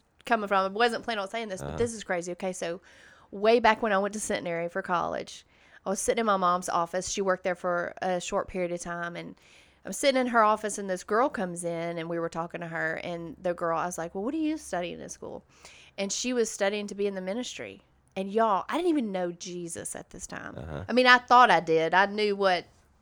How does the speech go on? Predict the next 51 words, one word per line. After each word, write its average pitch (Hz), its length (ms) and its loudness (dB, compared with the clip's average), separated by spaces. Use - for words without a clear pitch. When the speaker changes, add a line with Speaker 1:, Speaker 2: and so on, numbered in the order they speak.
Speaker 2:
You'd 120 140 4
heard 101 240 8
of 78 140 2
him. 76 80 -2
Speaker 1:
I 302 100 10
grew 359 160 6
up 302 80 4
in 277 80 4
the 233 60 2
Bible 196 340 10
Belt, 180 320 8
so 262 100 6
I 262 120 12
believe 240 340 4
that - 200 8
story, 294 380 2
but 320 140 4
I 247 140 4
didn't 381 180 8
have 220 180 8
a 180 60 10
relationship 180 1000 4
with 170 140 -8
him. 170 260 -4
And 262 240 2
I 302 300 10
remember 294 520 4
going, 208 380 0
I, 247 300 6
I - 20 6
even 262 160 0
told 277 220 0
her, 240 40 4
I 208 100 2
said, 196 340 -4
"That's - 160 -4
the 339 80 0
coolest 226 340 0
job 269 180 0
you 285 100 -2
could 311 120 -2
have. 190 180 -6
Speaker 2:
Right. 92 220 2
Speaker 1:
That 427 100 6
is 339 120 2
the 254 80 4
coolest 277 300 -4
job 247 180 0
you 247 80 -8
could 226 100 -6
have." 196 200 -6